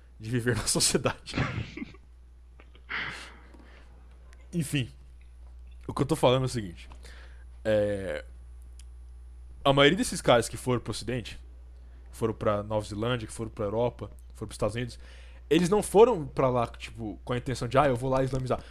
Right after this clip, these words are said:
Tem uma galera que pensa nisso, tipo, uma galera bem neoconservadora, que eu já falei contra isso um monte de vezes, que é tipo, "Ah, é,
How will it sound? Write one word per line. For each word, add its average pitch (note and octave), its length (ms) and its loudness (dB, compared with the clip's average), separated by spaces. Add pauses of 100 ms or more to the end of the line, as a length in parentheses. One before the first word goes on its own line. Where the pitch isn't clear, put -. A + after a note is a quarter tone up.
(120)
Tem F#3 100 4
uma F#3 80 2
galera E3+ 220 8
que - 100 -6
pensa F3 260 0
nisso, B2 200 -2
tipo, - 80 -14 (120)
uma B2 260 -2 (340)
galera B2+ 300 4
bem C3+ 140 2
neoconservadora, C3 680 2
que - 80 -10
eu A#2 40 -4
já A#2 100 2
falei A#2+ 260 0
contra B2 340 -4
isso A#2+ 140 -4
um B2 40 -4
monte A#2+ 100 -6
de A#2+ 60 -4
vezes, G#2+ 140 -2
que G#2+ 100 -6
é - 20 -2
tipo, - 220 -2
"Ah, B2 180 2 (540)
é, G#2 440 2